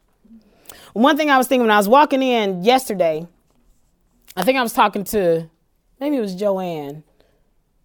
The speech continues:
Somebody was telling me there, there was, like, fourteen hundred people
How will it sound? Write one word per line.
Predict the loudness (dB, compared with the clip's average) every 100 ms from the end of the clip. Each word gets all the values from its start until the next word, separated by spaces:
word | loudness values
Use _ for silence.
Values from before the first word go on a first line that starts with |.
| _ _ _ _ _
Somebody | -4 -2 2 2 2
was | -2
telling | 0 0
me | 0
there, | -2
there | -2 -2
was, | 0
like, | -2 0
fourteen | 2 2 2 -2
hundred | -2 -4 -4
people | -6 -6 -8 -8